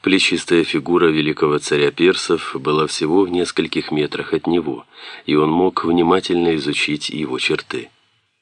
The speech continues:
И даже через одежду угадал его узкую талию и длинные ноги. По свидетельствам Креза, Киру не могло быть больше сорока, скорее меньше. Человек перед ним имел около пятидесяти,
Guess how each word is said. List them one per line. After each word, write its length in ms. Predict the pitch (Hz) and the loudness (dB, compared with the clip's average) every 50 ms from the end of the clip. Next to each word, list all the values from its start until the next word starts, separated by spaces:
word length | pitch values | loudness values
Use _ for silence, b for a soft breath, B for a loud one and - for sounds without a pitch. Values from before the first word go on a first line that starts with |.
| _ _ _ _ _ _ _ - | _ _ _ _ _ _ _ -8
И 140 | - - 78 | -4 -2 2
даже 340 | 78 87 85 73 82 82 80 | 4 4 4 4 2 2 2
через 440 | - - 87 82 80 76 78 71 | 2 2 2 4 4 2 2 0
одежду 500 | 73 73 65 73 92 98 92 - - 69 | -2 -2 0 2 2 2 2 0 -2 -4
угадал 460 | 65 62 60 69 67 80 87 87 82 - - | -4 -4 -4 -2 0 2 2 2 0 -2 -6
его 400 | 78 76 73 67 71 67 62 82 | -6 -6 -4 -2 -2 -2 -2 -2
узкую 400 | 95 95 - - - 87 82 76 | -2 -4 -6 -4 -2 -2 -2 0
талию 500 | - - 73 78 82 85 87 90 87 - B B B B B B | 0 0 0 2 2 2 0 0 -2 -4 B B B B B B
и 120 | B 92 95 | B -2 -2
длинные 520 | 80 78 73 69 65 64 65 67 71 78 | -2 -2 -6 -4 -4 -4 -4 -2 -2 -2
ноги. 420 | 78 78 71 62 - - - - _ _ _ _ _ _ _ _ _ _ _ _ _ _ _ _ B B B B B B B B B | -2 -2 -4 -4 -6 -8 -8 -10 _ _ _ _ _ _ _ _ _ _ _ _ _ _ _ _ B B B B B B B B B
По 100 | 87 82 | 0 2
свидетельствам 840 | - - 95 87 98 110 - - 104 95 - - - 98 95 90 78 | 2 2 0 2 2 0 2 0 -2 -2 -2 0 2 2 2 2 0
Креза, 520 | - - 98 110 117 107 80 71 65 62 - | 0 2 4 4 4 4 2 0 -4 -4 -4
Киру 420 | - - 87 90 90 90 90 90 | -4 -2 0 2 4 4 4 4
не 140 | 87 92 98 | 4 4 4
могло 340 | 104 110 107 101 95 78 67 | 4 2 2 0 0 -2 -2
быть 240 | 65 67 67 - 67 | -4 -4 -6 -6 -6
больше 400 | 67 73 73 69 - - - - | -4 -4 -2 -2 -2 -2 -4 -4
сорока, 520 | - - 85 95 90 - - - - - _ _ _ _ - | 0 0 2 0 0 -2 -8 -12 -12 -14 _ _ _ _ -16
скорее 460 | - - - - 87 73 71 69 73 | -14 -6 -2 0 0 0 0 0 0
меньше. 480 | 85 95 80 67 - - - - - - _ _ _ _ _ _ _ _ _ _ - 117 117 B B B B B | 0 0 0 0 -2 -2 -2 -2 -4 -6 _ _ _ _ _ _ _ _ _ _ -20 -18 -18 B B B B B
Человек 420 | B - - 87 85 101 143 160 - | B 2 4 4 6 6 4 2 2
перед 260 | - 139 123 120 113 | 2 2 4 4 4
ним 240 | 110 117 117 117 113 | 4 4 4 4 2
имел 420 | - 107 98 95 98 104 98 - - | 0 2 2 4 4 4 2 0 0
около 380 | - 98 101 - - 104 104 101 | -2 -2 -2 0 -2 -2 -2 -2
пятидесяти, 840 | 101 - 87 - - 135 127 - 131 - - - - - 127 120 - | -2 -4 -8 -6 -6 -8 -6 -6 -6 -8 -8 -8 -8 -6 -6 -6 -8